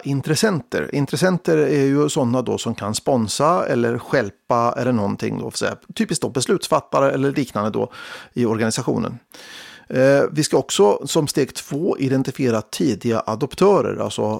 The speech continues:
folk som tidigt tar till sig ny teknik och som gillar att testa ny teknik och så vidare. Och det tredje steget, det är att utvärdera hela organisationens förändringsbenägenhet.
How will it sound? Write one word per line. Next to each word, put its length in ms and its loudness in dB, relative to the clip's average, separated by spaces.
folk 360 -2
som 200 -2
tidigt 520 -2
tar 80 -2
till 240 -2
sig 180 2
ny 180 2
teknik 760 -4
och 240 -2
som 120 2
gillar 500 -2
att 60 -2
testa 260 2
ny 140 0
teknik 400 -2
och 80 -2
så 80 -6
vidare. 240 0
Och 320 4
det 80 4
tredje 440 0
steget, 600 0
det 240 0
är 40 2
att 120 -4
utvärdera 680 -2
hela 360 0
organisationens 880 0
förändringsbenägenhet. 1500 -4